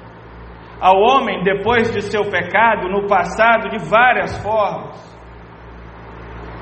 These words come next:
Pela natureza, como registra o Salmo dezenove, os céus manifestam a glória de Deus e o firmamento anuncia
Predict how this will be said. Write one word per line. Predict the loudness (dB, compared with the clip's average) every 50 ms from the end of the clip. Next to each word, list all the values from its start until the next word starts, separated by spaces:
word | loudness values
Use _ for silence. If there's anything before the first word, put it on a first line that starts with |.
| -16 -16 -16 -16 -16 -16 -16 -16 -16 -14 -4 0
Pela | 2 4 4 4
natureza, | 4 4 2 2 0 2 2 4 4 4 2 0 -2 -2
como | -2 -2 -2 0
registra | 0 0 -2 -2 -2 -4 -6 -6 -6 -6 -6
o | -6
Salmo | -6 -4 -2 0 2 2 0 0 -4
dezenove, | -6 -4 -4 -4 -4 0 2 4 6 6 6 6 4 -2 -8 -10 -12 -14 -16 -16
os | -18 -20 -18 -10 -6
céus | -2 2 2 2 2 0 -4 -6 -8 -12 -12 -14 -16 -18 -18 -20 -20 -20 -20 -18 -10
manifestam | -8 -6 -6 -6 -8 -8 -8 -2 0 2 4 4 4 2 0 -2 -2 -2 -2
a | -2
glória | -4 -4 -2 2 4 6 6 4 4 0
de | -4 -6 -2
Deus | 0 0 2 2 2 0
e | -2
o | -4 -4
firmamento | -4 -4 -4 -2 -4 -4 -2 -4 -2 -2 -2
anuncia | -2 -2 -4 -6 -8 -10 -12 -12 -8 -6 -4 0 2 2 2 2 0 -2 -4 -8 -12